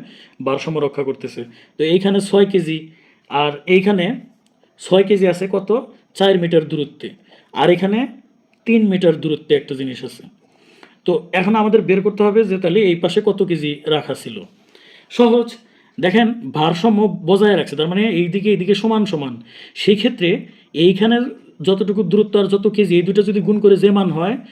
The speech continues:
এইখানেও দুইটা গুণ করে সেম মান হবে। তাহলে এখানে চা-, চার ছয় কত? চব্বিশ, তাহলে এখানেও চব্বিশ হবে। তাহলে এখানে তিনকে কত দিয়ে গুণ করলে চব্বিশ হবে? তিন আটা চব্বিশ, তাহলে এটার রাইট আনসার হবে কিন্তু আট কেজি। এবার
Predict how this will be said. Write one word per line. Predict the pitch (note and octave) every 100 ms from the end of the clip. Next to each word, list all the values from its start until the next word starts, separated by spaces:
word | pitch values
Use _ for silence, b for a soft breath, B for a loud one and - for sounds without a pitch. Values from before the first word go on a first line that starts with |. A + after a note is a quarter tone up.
| B -
এইখানেও | F#3+ G3 G#3+ A3+
দুইটা | G#3 G3
গুণ | E3+ F#3+
করে | F3
সেম | F3 F3
মান | D3+ C#3
হবে। | C3 A2+ A2+ B B -
তাহলে | E3+
এখানে | F#3 G#3+
চা-, | G#3+ A3 D3+
চার | G3 F#3+
ছয় | G3+
কত? | G3+ F#3+
চব্বিশ, | F3 A3 E3+ F#3 F#3+ - B B _
তাহলে | D#3+ F#3+ G#3+
এখানেও | G#3 A3+
চব্বিশ | A#3 G#3 F3+ -
হবে। | B2+ B2
তাহলে | D#3+ F3
এখানে | G3 B3 B3+ B -
তিনকে | G#3+ A3
কত | A3 A3
দিয়ে | A3
গুণ | G#3 G3+
করলে | G3+
চব্বিশ | G3 G#3 G3
হবে? | F#3+ G3+
তিন | A#3
আটা | A3 G3+
চব্বিশ, | G3 G3 F#3 F#3+ B B B -
তাহলে | D#3+ F3
এটার | F#3+
রাইট | F3 E3+
আনসার | F#3+ F#3+
হবে | F#3+ F#3+
কিন্তু | F#3+ G3+ D#4 B B _ -
আট | D3 F3 A3 - _
কেজি। | G3 F3+ C3+ A2+ _ _ _
এবার | A#3 A#3+